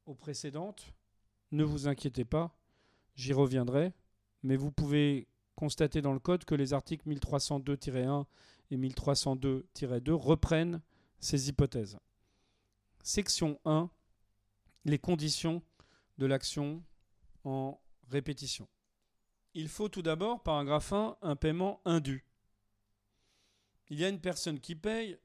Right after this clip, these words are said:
et une personne qui reçoit. Ça, c'est le schéma de base, le plus simple à comprendre. Celui qui paye, on l'appelle le solvens, S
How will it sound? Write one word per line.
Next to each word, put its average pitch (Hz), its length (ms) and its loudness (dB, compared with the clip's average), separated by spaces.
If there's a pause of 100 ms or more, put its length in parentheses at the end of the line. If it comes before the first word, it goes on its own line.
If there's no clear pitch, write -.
et 151 140 0
une 160 140 -4
personne 175 380 -6
qui - 120 -8
reçoit. 139 500 -6 (360)
Ça, 156 260 -2
c'est 151 160 0
le 131 140 2
schéma 131 560 4 (180)
de 123 220 -6
base, 147 520 0 (760)
le 135 100 -4
plus 135 160 -2
simple 151 320 -2
à 123 60 -2
comprendre. 139 680 -2 (1300)
Celui 185 640 -2
qui 170 160 -12
paye, 160 480 -2 (100)
on 147 120 -2
l'appelle 156 400 2
le 127 120 4
solvens, 151 960 0 (520)
S 151 300 2